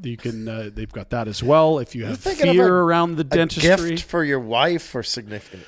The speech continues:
Speaker 2: other or
Speaker 1: Big, big
Speaker 2: whoever.
Speaker 1: birthday coming up. She's gonna love it. I'm
Speaker 2: Yeah.
Speaker 1: gonna wrap up a, I'm getting, it's, it's, it's
Speaker 2: This
Speaker 1: better than the, the Homer bowling ball that was given to Marge.
Speaker 2: Hundred
Speaker 1: Even
Speaker 2: percent.
Speaker 1: better than that. Outdoor dot dental,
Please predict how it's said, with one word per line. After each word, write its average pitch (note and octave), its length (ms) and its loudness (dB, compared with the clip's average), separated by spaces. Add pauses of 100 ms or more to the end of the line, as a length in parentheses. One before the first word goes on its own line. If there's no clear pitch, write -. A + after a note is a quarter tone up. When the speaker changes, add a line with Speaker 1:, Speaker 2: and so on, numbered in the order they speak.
Speaker 2:
other F3 520 2
or B2 60 0
Speaker 1:
Big, F3+ 160 2 (180)
big F#3+ 120 4
Speaker 2:
whoever. G3 60 -4
Speaker 1:
birthday F3+ 300 4
coming D3 260 2
up. G2+ 200 -12
She's B2 200 -6
gonna D#3 160 4
love C3+ 240 4
it. - 100 -18
I'm C3+ 120 -8
Speaker 2:
Yeah. D3+ 180 0
Speaker 1:
gonna A#2 60 -4
wrap D3+ 320 4
up D#3 220 4
a, B2+ 220 0 (100)
I'm E3+ 300 2
getting, D#3+ 220 0
it's, D#3 200 -4
it's, - 200 -4
it's F3+ 180 -4
Speaker 2:
This C3 100 -2
Speaker 1:
better G#3 320 6
than F#3+ 240 2
the, F3+ 140 4
the D#3 120 2
Homer F#3 360 4
bowling D#3+ 440 2
ball A#2+ 280 0
that A#2 100 -8
was A2+ 140 -8
given B2+ 240 -4
to B2 40 -4
Marge. A#2 380 -6
Speaker 2:
Hundred G3 180 0
Speaker 1:
Even F#3+ 160 2
Speaker 2:
percent. E3+ 80 -6
Speaker 1:
better D#3 240 2
than A2+ 220 -8
that. F2 280 -18 (680)
Outdoor E3 300 4
dot D3 160 4
dental, C3+ 320 -2